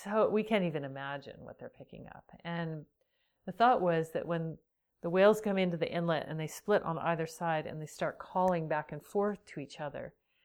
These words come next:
that actually the receiving whale can see what is in between them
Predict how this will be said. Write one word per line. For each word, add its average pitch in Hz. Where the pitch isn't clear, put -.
that 175
actually 180
the 160
receiving 170
whale 170
can 170
see 185
what 160
is 156
in 156
between 175
them -